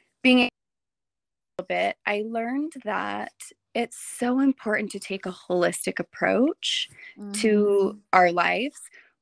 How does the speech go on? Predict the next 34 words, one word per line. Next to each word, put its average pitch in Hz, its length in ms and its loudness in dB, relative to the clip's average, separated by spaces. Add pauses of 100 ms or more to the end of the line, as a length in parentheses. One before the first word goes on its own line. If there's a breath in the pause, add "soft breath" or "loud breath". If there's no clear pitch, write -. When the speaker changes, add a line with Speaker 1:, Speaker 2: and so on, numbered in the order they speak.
Speaker 1:
which 214 380 -4
is 180 500 0 (100)
that 196 420 -2 (500)
you're 220 220 -4 (160)
always 202 420 -2
going 185 220 -6
to 190 40 -8
have 180 220 -6
hard 185 260 -8
things 185 260 -8
happening, 202 640 -4 (420 loud breath)
but 208 180 4
that 202 340 4
doesn't 208 460 -4
take 196 300 -10
away 180 240 -6
from 190 220 -8
the 180 100 -6
fact - 440 -2
that - 180 -4
there 180 160 2
are 175 240 2
always 175 560 -6
going 170 260 -6
to - 120 -14
be 170 120 -6
good 180 280 -6
things 185 260 -6
happening. - 640 -6 (200)
And 220 240 4 (120)
Speaker 2:
I 180 60 -2
love 208 260 6
Speaker 1:
that - 0 -
Speaker 2:
that. 302 240 -2